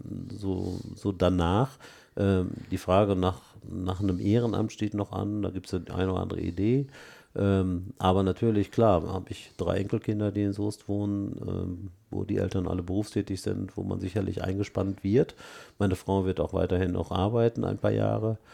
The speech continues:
Äh, so ein Gartenmensch bin ich nicht, außer dass ich gerne drin sitze, aber so dieses handwerkliche Tun da eher nicht. Von daher, das ist noch eine, eine spannende Frage, wie es bei mir persönlich dann noch weitergeht.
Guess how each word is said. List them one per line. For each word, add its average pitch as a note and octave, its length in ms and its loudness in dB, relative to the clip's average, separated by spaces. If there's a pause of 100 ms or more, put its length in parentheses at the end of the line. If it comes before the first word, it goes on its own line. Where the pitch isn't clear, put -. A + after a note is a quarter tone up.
(260)
Äh, F2+ 300 2 (1400)
so F#2 80 -2
ein E2 60 0
Gartenmensch F2 560 2
bin G2 140 0
ich B2 160 0
nicht, C3+ 280 0
außer F2+ 220 2
dass E2+ 160 0
ich F2+ 120 -2
gerne E2+ 240 0
drin F#2 220 0
sitze, B2+ 380 2
aber F2+ 460 0
so F#2+ 300 -4
dieses F2+ 360 -6
handwerkliche F#2 580 -2
Tun A2+ 240 0
da A2+ 100 0
eher A2 240 2
nicht. A2 240 -4 (520)
Von A#2+ 100 2
daher, B2+ 160 10
das B2+ 180 4
ist C#3+ 180 -4
noch C3 140 6
eine, B2+ 140 8
eine A2+ 160 4
spannende B2 380 2
Frage, G#2 420 2
wie G2 100 -2
es F#2 120 -6
bei F#2+ 120 -4
mir F#2 140 0
persönlich F2 420 -6
dann F2+ 120 -8
noch F2 140 -8
weitergeht. F2+ 420 -8